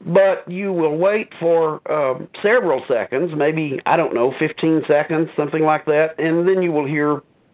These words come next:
the voiceover come on, and you'll know that, that in a few seconds after that, the, the phone is ready to use.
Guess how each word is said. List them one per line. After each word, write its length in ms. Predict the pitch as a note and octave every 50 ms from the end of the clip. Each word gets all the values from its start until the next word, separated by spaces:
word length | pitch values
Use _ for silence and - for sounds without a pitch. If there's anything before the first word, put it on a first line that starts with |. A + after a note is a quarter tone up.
| _ _ _ _ _ _ -
the 440 | D#3+ D3 F#3 D#3+ - D#3+ D#3+ F3
voiceover 720 | E3+ G3 G3+ F3+ E3 D#3 - D3 C3+ B2+ B2 A#2 B2+ C3 B2+ _ _
come 200 | - F3 D#3+ D3+
on, 340 | C#3+ B2+ A2+ A#2 A#2+ C3 - _ _ - - - _ _ _ - -
and 560 | D#3 D#3+ D#3 D3+ D3+ D3 D3 D3 C#3 B2+ - _ _ _ _ _ _ _ _ _ _ _ _ _ -
you'll 240 | F3 F3 F3+ D#3+ D#3+
know 300 | D#3+ D#3+ D#3 D#3 D#3 D3+
that, 180 | D3+ D3 C#3+ - -
that 260 | D3+ D3+ D3 C#3 - -
in 120 | F3 E3 D3+
a 40 |
few 160 | - - D#3+ D#3
seconds 380 | - D#3+ D3 C3 D3 C#3 C3 C#3+
after 240 | C3 C3 - -
that, 260 | C3+ D3+ C#3+ C3+ - -
the, 80 | C#3
the 200 | B2 - C3 C3+ C3
phone 260 | D3 C#3+ C#3+ C3+ B2+
is 80 | A#2
ready 240 | B2+ C3 B2+ A#2+ A2+
to 100 | - A#2+
use. 420 | A#2 C#3+ E3+ E3+ C3 F2+ D2 -